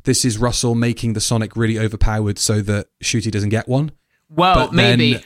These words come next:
Speaker 2: But we know next week
Speaker 1: <clears throat>
Speaker 2: that the Sonic Screwdriver, I don't think the Doctor's got the Sonic. I think he's on his own because
Speaker 1: Right.
Speaker 2: we've seen that image with the Sonic Screwdriver in the lock of the tardis.
Speaker 1: Ah,
Speaker 2: And then
Speaker 1: yes.
Speaker 2: the tardis goes.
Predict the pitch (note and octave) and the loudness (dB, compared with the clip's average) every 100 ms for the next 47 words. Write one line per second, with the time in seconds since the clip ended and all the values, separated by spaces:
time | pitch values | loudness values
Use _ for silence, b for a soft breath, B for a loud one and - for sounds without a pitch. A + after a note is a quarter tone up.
0 | - - G3 F#3 G3+ G3+ G3 - - E3+ | -8 -2 0 2 2 2 0 -2 -4 0
1 | G#3 - - - - C#3+ E3+ E3+ D#3 A2+ | 0 -2 -8 -6 -2 -2 2 4 4 2
2 | F#2 - _ _ F3+ - F#3+ E3+ - F#3 | -4 -14 _ _ -6 0 0 0 0 2
3 | E3 E3 D#3+ D#3 F3+ F3 E3 D#3 D3+ E3+ | 4 4 2 2 0 0 0 0 0 0
4 | F#3 D3 F#3 F#3+ B2+ - - _ _ - | 0 -2 -2 0 -2 -6 -20 _ _ -8
5 | F3+ E3 - - D#3+ E3 D#3+ D3+ F3 C#3+ | -4 -4 -6 -2 0 2 2 0 0 2
6 | A#2 B2 A2 D3+ - G3 F3+ E3+ F3 F3 | 2 4 2 0 -2 0 0 0 -2 -2
7 | D#3 C3+ - D3 C#3+ - F#3+ E3 C3 - | -2 -4 -6 -4 -2 0 0 0 -2 0
8 | F3 D#3 D#3+ D3 D3 D3 - B B E3+ | 2 2 2 2 2 0 -2 B B 2
9 | D#3+ D#3+ E3+ E3 - - - D#3+ D#3 - | 4 4 4 2 -6 -20 -4 -2 -2 0
10 | F#3+ F3 F3 G2+ D3+ - - - D3 D#3 | 2 4 2 -2 -4 -2 -2 0 2 4
11 | D#3 - C3+ C3+ G3+ G3 F3+ E3+ G3+ G#3 | 4 6 4 4 4 4 2 2 2 2
12 | F3 B2+ B2+ | 2 0 -6